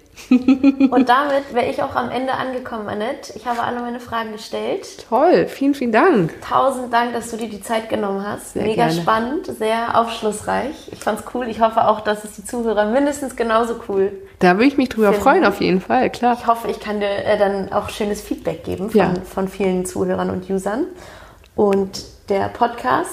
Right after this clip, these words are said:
Speaker 2: endet auch damit, dass ich das Wort nochmal an dich zurückgebe.
Speaker 1: Ja.
Speaker 2: Und du nochmal so in, keine Ahnung, ein, zwei Minuten oder ein, zwei Sätzen, so wie du dich fühlst,
Speaker 1: Ja.
Speaker 2: so einen kleinen Pep-Talk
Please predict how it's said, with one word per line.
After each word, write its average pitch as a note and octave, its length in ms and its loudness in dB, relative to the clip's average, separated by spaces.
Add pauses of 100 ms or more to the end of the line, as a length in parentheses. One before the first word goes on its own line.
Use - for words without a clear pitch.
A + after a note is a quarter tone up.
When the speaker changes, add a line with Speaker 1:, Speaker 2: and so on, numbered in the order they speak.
(140)
Speaker 2:
endet C#4 360 2
auch - 160 0
damit, G#3 380 -2
dass - 140 -4
ich - 140 -6
das F#3+ 240 -6
Wort G3+ 280 4
nochmal F#3+ 420 0
an F#3+ 160 0
dich F#3+ 200 -6
zurückgebe. C4+ 680 -2 (200)
Speaker 1:
Ja. F3+ 340 4 (120)
Speaker 2:
Und G3+ 220 0
du B3 360 0
nochmal G#3+ 320 -2
so G#3 520 2 (500)
in, G3 460 0 (200)
keine F#3 220 -4
Ahnung, A#3 400 0
ein, G#3+ 200 -2
zwei G#3 180 0
Minuten A3 440 0
oder A3 320 4
ein, A3+ 180 2
zwei A3 220 0
Sätzen, A#3 500 0
so G#3 140 2
wie G#3 40 -2
du G3+ 120 0
dich G3 160 -4
fühlst, B3 540 -4
Speaker 1:
Ja. G3 380 4
Speaker 2:
so - 80 0
einen G#3+ 200 0
kleinen G3+ 420 -2
Pep-Talk - 760 -2